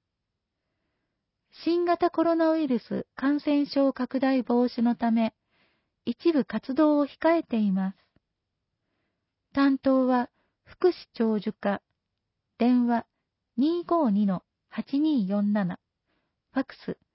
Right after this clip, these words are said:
二五五の三五五零。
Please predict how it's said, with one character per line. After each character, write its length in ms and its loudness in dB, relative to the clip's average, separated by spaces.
二 260 2
五 280 0
五 160 0
の 160 -4
三 260 0
五 260 2
五 280 -2
零。 300 -4